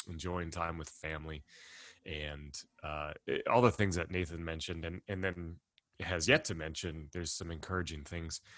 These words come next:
unfolding at Life Church and in our community. And, um, you know, just mentioning that somebody came to a men's breakfast of all things,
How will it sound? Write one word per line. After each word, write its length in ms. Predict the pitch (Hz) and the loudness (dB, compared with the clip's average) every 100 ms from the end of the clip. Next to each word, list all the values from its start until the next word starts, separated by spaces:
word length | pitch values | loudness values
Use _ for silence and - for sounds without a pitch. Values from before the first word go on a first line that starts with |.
| - - - | -18 -8 -2
unfolding 720 | 87 76 - 85 73 82 80 - | -2 -2 0 0 0 -4 -6 -10
at 100 | 82 | -10
Life 220 | 73 - | -8 -8
Church 580 | - - 98 95 95 - | -6 -4 0 4 4 2
and 80 | 80 | -6
in 100 | 71 | -6
our 80 | 73 | -8
community. 640 | - 85 92 87 85 82 | -4 0 0 2 0 0
And, 160 | 76 76 85 | -2 -6 -4
um, 380 | 80 76 73 71 - _ | -2 -2 -6 -10 -16 _
you 100 | 107 | 0
know, 100 | 92 | 0
just 180 | 85 98 | 2 4
mentioning 400 | 135 110 95 85 | 6 4 2 -2
that 120 | 80 | 2
somebody 600 | - - 90 90 80 76 - _ _ - | 4 6 4 2 0 -2 -8 _ _ 0
came 260 | 117 127 135 | 4 6 6
to 140 | 104 | 4
a 40 | |
men's 240 | 87 110 87 | 6 6 6
breakfast 520 | 104 120 - 92 - | 8 6 6 0 0
of 100 | 82 | -2
all 140 | 80 | -4
things, 540 | 78 90 76 78 76 | -4 -6 -6 -6 -6